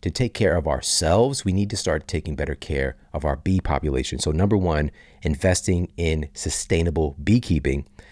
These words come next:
And number two, making sure that your bee products themselves are not riddled with pesticides and environmental toxicants.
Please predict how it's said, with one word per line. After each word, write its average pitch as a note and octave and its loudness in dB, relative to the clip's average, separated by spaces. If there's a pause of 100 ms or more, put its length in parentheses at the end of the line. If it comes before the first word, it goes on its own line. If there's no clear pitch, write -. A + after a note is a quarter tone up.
(220)
And F2+ 2
number G2 4
two, C#3+ 4
making G2 0
sure G2 2
that F2 2
your E2+ 2
bee A#2+ 2
products C#2+ 0
themselves F#2 0 (300)
are D#2+ -2
not F2 0
riddled F2+ 2
with D2 0
pesticides C#2 0 (500)
and E2+ 2
environmental E2 2
toxicants. - -4